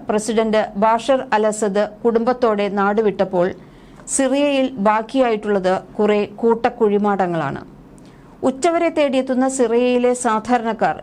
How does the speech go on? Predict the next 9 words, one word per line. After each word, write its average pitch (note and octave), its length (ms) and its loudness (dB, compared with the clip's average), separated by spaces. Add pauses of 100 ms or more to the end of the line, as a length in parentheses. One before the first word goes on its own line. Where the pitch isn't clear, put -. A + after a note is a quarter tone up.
ഈ A#3+ 80 0
കുഴിമാടങ്ങൾക്ക് A#3+ 760 0
മുന്നിൽ G3+ 360 0 (120)
മുട്ടുകുത്തുന്നു. F3+ 640 -2 (560)
ഇവയിൽ A#3+ 340 2
ഉറങ്ങുന്നത് A#3 560 2 (180)
ഒരുപക്ഷേ A#3 440 0
ഇവരുടെ G#3 420 0
ബന്ധുക്കളാകാം. F#3+ 760 0